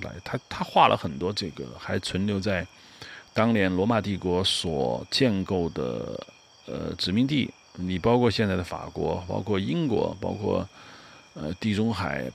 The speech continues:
东部的那些沿岸，都有罗马军队在那建构的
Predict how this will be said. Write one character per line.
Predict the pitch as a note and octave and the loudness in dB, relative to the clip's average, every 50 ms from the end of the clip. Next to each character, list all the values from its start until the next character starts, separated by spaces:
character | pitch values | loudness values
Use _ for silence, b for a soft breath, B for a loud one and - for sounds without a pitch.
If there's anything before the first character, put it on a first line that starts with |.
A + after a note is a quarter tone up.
| - - | -4 -2
东 | A#2 A#2+ B2 B2+ | 2 2 2 2
部 | A#2 A#2 A2+ G#2 G2 | 2 2 0 0 0
的 | - - D2 C2+ C2 B1 A1+ - | -2 -2 -2 0 0 -2 -2 -4
那 | D#2+ F#2 | -6 -6
些 | F#2 F#2 F#2 | -4 -4 -4
沿 | F2+ E2+ E2 | -4 -2 -2
岸， | F2 F#2+ G#2 G2+ F2 E2+ | -2 0 0 0 -2 -2
都 | - D3 E3 | 0 2 4
有 | D#3 A#2+ F#2 E2+ F2 E2+ - - E2+ | 6 6 6 4 4 2 -2 -2 -2
罗 | F#2 G#2 | 0 0
马 | A2+ A2 F#2+ F2+ | 2 0 0 -2
军 | - - A2+ A#2 | -2 -2 -2 0
队 | A2+ A2+ G#2+ G2 | 2 2 0 0
在 | F2 F#2+ F#2+ | 0 0 0
那 | F#2 F2+ F#2 | 0 0 -2
建 | F2+ - A2 G2+ F#2+ F#2 | -2 -2 -2 -2 -2 0
构 | F2+ F#2 F2+ E2 | 0 0 0 2
的 | D#2 D2 C#2 C2 | 2 0 0 -2